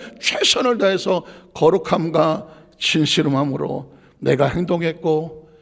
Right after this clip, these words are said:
내가 말했고, 나는 땀을 흘렸고, 내가 헌신했습니다. 그 다음 절에 보면 뭘 하지 않았을까요? 육체의 지혜로 하지 않았습니다. 제가 아까 처음에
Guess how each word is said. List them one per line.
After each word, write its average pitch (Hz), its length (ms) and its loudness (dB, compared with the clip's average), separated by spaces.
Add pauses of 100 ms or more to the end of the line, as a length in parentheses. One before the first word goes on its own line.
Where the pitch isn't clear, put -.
(240)
내가 - 280 -10
말했고, 151 840 -12 (480)
나는 123 300 -12
땀을 147 360 -10
흘렸고, 151 680 -12 (460)
내가 - 240 -16
헌신했습니다. - 960 -14 (1300)
그 - 80 -12
다음 139 160 -2
절에 139 220 -4
보면 131 460 -8
뭘 143 180 -6
하지 143 180 -8
않았을까요? - 520 -14 (440)
육체의 156 680 -8
지혜로 - 680 -10 (200)
하지 - 300 -20
않았습니다. - 600 -20 (1080)
제가 190 200 4
아까 220 180 4
처음에 233 640 0